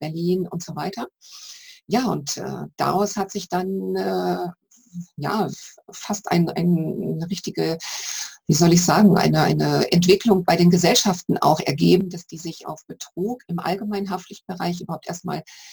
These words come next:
konzentriert haben. Ich wurde dann auch von einer Gesellschaft von Hannover nach Düsseldorf gebeten, so eine Abteilung dort aufzubauen, äh, weil man zunächst der Meinung war, dass Allgemeinhaftpflicht keine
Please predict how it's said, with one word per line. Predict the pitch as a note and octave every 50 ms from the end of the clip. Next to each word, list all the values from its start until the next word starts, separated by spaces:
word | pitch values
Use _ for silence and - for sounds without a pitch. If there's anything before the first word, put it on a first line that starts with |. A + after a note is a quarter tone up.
| - - - - _ _ -
konzentriert | - G3 G3+ G3+ G3+ E3 D#3 - - E3+ G3 A#3+ A#3+ -
haben. | A#3+ A#3 A#3 A#3 A#3 A#3 A#3+ A#3 A#3+ B3 C#4 C4 -
Ich | - C#3 C#3 -
wurde | - D#3+ - E3
dann | - D3 D#3 D3+
auch | - D3+ -
von | - - F3
einer | F3+ - D#3 E3 E3+
Gesellschaft | F3 F3+ E3+ E3 D#3+ E3+ E3+ - - D#3 D3+ - -
von | - D#3+ E3+
Hannover | E3+ D#3 D#3+ E3+ F#3 F#3+ - F3+ E3
nach | D3+ E3 F3
Düsseldorf | - F3 F3 - E3+ D3+ E3 D#3 D#3 D#3 - - -
gebeten, | - D3+ C#3 D#3 E3 F#3 G3 - F3+ E3+ E3 E3+ E3+ - - - - - - - - - -
so | - -
eine | F3 G3 F3 -
Abteilung | - - - - F3 E3+ E3+ D#3+ D3+
dort | D#3 C#3+ -
aufzubauen, | C#3 D3+ B3 - - - A3+ F#3 G3+ F#3+ F#3+ F#3+ G3 G3 G3 G3+ G3 G3
äh, | - - E3 D#3+ D#3+ D#3+ D#3+ E3 E3 _ _ - F#3 - - - F3 F3 E3+ - - - - D#3+ D#3
weil | F3 E3+ F3 F3+
man | F#3 F3+ F3+ F3 F3 F3+ F#3 F#3+ F#3+ - _ _ _ _ _ - - - -
zunächst | - - - D3+ F#3+ - -
der | - B3+
Meinung | A#3+ A3+ A3+ A3+ A#3 A#3 G#3+
war, | A3 G#3 G#3
dass | G3+ - -
Allgemeinhaftpflicht | - - F#3 G3 G3+ F#3+ F#3 F#3 F#3+ F#3+ F3 F3 - - E3+ E3+ F3 - -
keine | - - F3+ F3+ F3+ F3 F3 D#3+ E3 F3